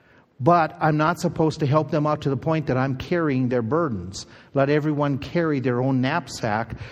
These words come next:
but bear one another's burdens. There's a tension. There's a conflict. There's a, a pull and a tug,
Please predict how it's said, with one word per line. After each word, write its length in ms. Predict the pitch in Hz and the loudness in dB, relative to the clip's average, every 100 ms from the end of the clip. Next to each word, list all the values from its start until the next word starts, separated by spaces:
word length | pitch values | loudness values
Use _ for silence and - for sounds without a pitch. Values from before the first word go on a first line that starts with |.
| - | -4
but 320 | - 139 147 123 | 0 0 0 0
bear 200 | 165 151 | 2 2
one 200 | 131 135 | 0 0
another's 360 | 127 123 120 | 0 0 -2
burdens. 440 | 127 160 127 92 - | -2 -2 -2 -6 -4
There's 220 | 127 123 | -2 -2
a 40 | |
tension. 580 | 131 165 160 - - - - _ _ _ _ _ - | -2 -2 -4 -6 -12 -14 -20 _ _ _ _ _ -6
There's 140 | 117 | -4
a 40 | |
conflict. 580 | 120 170 165 - - - - - _ _ _ _ _ - | -2 -2 -2 -4 -10 -12 -20 -20 _ _ _ _ _ -2
There's 380 | 143 143 131 | 2 2 0
a, 80 | 139 117 123 | -2 -2 -6
a 60 | - | -8
pull 540 | - 170 165 110 - - | -2 0 0 -2 -6 -2
and 100 | 131 | -2
a 60 | |
tug, 460 | 117 - 151 95 | -2 -4 -2 -4